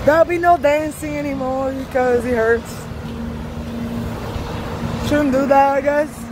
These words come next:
No dancing. Just singing, I'll dance sitting down. Look, it's traffic. Isn't today fucking Saturday? What are you fuckers doing? Go home.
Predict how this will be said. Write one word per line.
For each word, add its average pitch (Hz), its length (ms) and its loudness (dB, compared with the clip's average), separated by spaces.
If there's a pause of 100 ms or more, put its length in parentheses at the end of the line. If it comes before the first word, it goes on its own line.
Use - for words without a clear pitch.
(2750)
No 285 180 6
dancing. 262 680 0 (760)
Just 294 280 4
singing, 285 340 -2
I'll 277 140 0
dance 277 260 0
sitting 277 380 2
down. 226 320 0 (1700)
Look, 311 380 6
it's - 160 -12
traffic. 247 640 -2 (680)
Isn't 320 220 4
today 392 180 4
fucking 359 420 2
Saturday? 320 560 2
What 311 120 6
are 320 80 4
you 403 100 4
fuckers 349 460 0
doing? 262 360 0 (840)
Go 294 100 6
home. 330 520 6